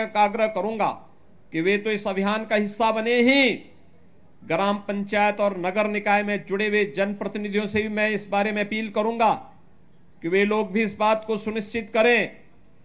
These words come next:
कि अगले एक महीने के अंदर चलने वाले इस अभियान के क्रम में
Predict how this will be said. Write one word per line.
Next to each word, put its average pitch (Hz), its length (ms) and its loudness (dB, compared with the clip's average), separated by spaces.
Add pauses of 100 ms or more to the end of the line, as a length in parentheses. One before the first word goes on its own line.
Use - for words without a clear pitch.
(260)
कि 208 60 0
अगले 233 320 6
एक 240 140 4
महीने 226 380 6
के 240 140 2
अंदर 240 360 4
चलने 240 420 0
वाले 240 260 6
इस 240 140 2
अभियान 233 420 2
के 240 160 -2
क्रम 247 280 0
में 247 300 0